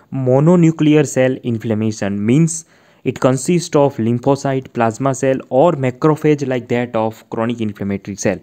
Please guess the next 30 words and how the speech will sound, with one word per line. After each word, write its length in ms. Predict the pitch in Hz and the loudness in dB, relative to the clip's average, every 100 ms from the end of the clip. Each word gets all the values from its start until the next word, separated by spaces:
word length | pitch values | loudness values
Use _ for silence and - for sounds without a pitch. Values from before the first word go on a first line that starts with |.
| - - _ | -14 -20 _
Sometimes 480 | - 131 127 139 117 | -4 -2 0 0 0
neutrophil 500 | 120 151 147 147 147 | 0 0 0 -2 -2
can 140 | 123 | -2
also 260 | 113 113 110 | -2 -2 -4
be 80 | |
present. 460 | 107 104 101 95 90 | -4 -2 -2 -4 -4
Otherwise, 500 | 90 123 139 139 139 | 0 2 4 2 0
it 100 | 127 | -2
is 220 | 135 127 123 | -4 -4 -4
the 100 | 117 | -6
predominantly 840 | - 131 143 147 143 143 135 139 139 - - _ | -2 0 2 2 0 -2 0 -2 -2 -16 -20 _
chronic 340 | 131 143 156 | 2 4 2
inflammation 520 | 143 131 131 127 131 | 0 0 -2 0 -2
is 100 | 123 | -4
present 460 | - 123 120 123 123 | 0 0 2 -2 -4
in 160 | - 113 | -6 -6
the 60 | |
endocervix. 760 | 110 110 104 101 92 92 - - - - - | -4 -2 -2 -4 -6 -8 -10 -20 -20 -20 -6
And 160 | 120 - | -6 0
obviously, 680 | 127 143 180 175 170 165 147 | 0 4 2 2 2 2 2
the 160 | 120 | -2
name 420 | 113 117 147 156 - | 0 2 2 0 -2
is 240 | 143 - | -6 -4
papillary 500 | - 123 143 143 135 | -4 0 2 2 0
endocervicitis, 920 | 123 123 120 117 117 113 113 113 113 | 0 0 0 0 0 -2 -4 -4 -4
so 160 | - 104 | -6 -6
papillary 500 | 110 113 143 147 143 | -6 -2 -2 -2 -2
architecture 560 | 120 120 120 110 - 110 | -4 -4 -6 -6 -6 -6
is 220 | 110 104 | -6 -10
present. 440 | _ 107 101 92 | _ -6 -6 -10